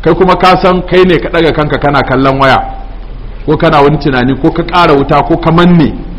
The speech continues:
ko ka ga tahowarsa. Abin da zai fitar da kai, kai kanka. Idan rahoton da aka bayar baka da laifi, to ba za ka yi azumi ko ɗaya ba.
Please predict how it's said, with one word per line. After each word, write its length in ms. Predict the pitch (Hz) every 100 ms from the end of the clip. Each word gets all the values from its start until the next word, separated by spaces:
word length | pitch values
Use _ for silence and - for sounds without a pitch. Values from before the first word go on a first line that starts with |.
| - -
ko 120 | 170
ka 140 | 175 170
ga 100 | 170
tahowarsa. 560 | 170 170 143 131 113 - - - -
Abin 200 | 143 220
da 80 | 233
zai 80 | 202 175
fitar 200 | 185 190
da 100 | 165
kai, 180 | - 147
kai 200 | - 196
kanka. 400 | 151 190 127 120 - - - - - - - -
Idan 240 | 143 185 226
rahoton 440 | 175 185 196 180
da 100 | 160
aka 180 | 175 156
bayar 220 | 151 151
baka 240 | 165 156 156
da 80 | 147
laifi, 280 | 143 139 135
to 100 | 127
ba 80 | 131
za 100 | 147
ka 120 | 139
yi 60 | 131
azumi 200 | 117 110
ko 140 | 117
ɗaya 180 | 110 110
ba. 140 | 104